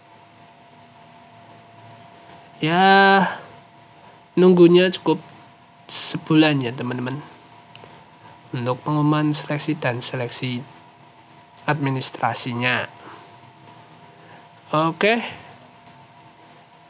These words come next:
itu dia untuk jadwal-jadwalnya. Kalian bisa baca atau download yang sudah s-, aku share ya, eh, website-websitenya. Oke, itu saja, teman-teman.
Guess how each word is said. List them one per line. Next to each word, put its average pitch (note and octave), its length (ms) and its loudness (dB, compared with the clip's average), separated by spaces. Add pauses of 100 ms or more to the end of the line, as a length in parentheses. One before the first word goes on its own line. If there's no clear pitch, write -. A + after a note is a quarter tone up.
itu D#3 320 -2
dia D#3+ 400 2
untuk C#3+ 640 -2
jadwal-jadwalnya. C#3 1120 -2
Kalian C#3 320 -2
bisa C3+ 320 -6
baca C#3+ 400 -2
atau C3+ 160 -6
download C3 400 -6 (160)
yang C#3+ 240 -2
sudah C3+ 320 -8
s-, - 480 -8
aku D#3 240 -4
share E3 320 2
ya, A2+ 160 -4 (1040)
eh, A#2 320 0
website-websitenya. A#2+ 1040 -8 (2500)
Oke, F3+ 320 0
itu F#3+ 80 2
saja, E3+ 320 -2
teman-teman. E3 640 -2